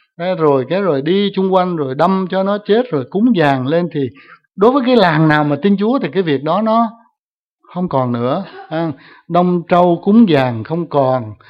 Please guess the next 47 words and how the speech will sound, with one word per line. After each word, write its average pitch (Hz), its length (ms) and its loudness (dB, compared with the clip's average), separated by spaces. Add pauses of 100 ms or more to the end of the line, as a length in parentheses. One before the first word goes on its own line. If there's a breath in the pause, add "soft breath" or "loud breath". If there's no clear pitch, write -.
(280 soft breath)
rượu 139 320 2
cần 147 380 -2
không 165 180 -6
còn. 123 300 -2 (200)
Tôi, 170 540 -2 (420 soft breath)
à, 135 160 -6
ông 156 280 -4
nhạc 139 240 0
gia 170 200 2
tôi 170 220 -2
là 135 180 -4
cố 190 160 0
mục 185 160 0 (100)
sư 160 140 -6
truyền 135 120 -6 (100)
giáo 165 240 -4
Phan 160 140 -4
Văn 156 120 -2 (140)
Xuyến, 208 220 2 (220)
truyền 139 180 -4
giáo 156 240 -2
cho 185 80 -6
người 139 220 -4
Cơ 165 80 -4
Ho 175 340 -2
á. 202 60 -4 (480 soft breath)
Thì 135 100 -10
tôi 180 240 2
được 147 160 0 (140)
tháp 226 220 -2
tùng 151 180 -2
ông 165 180 -2
vào 143 220 0
mấy 151 260 -4
cái 202 120 -6 (120)
làng 135 480 0 (400)
của 156 120 -6
người 165 180 0
Cơ 156 100 -6
Ho. 160 380 0
Tôi 147 100 -6
hỏi 143 200 0
anh 190 80 -4
em 165 200 -2
rằng 139 180 -2
mấy 175 100 0
cái 196 160 -4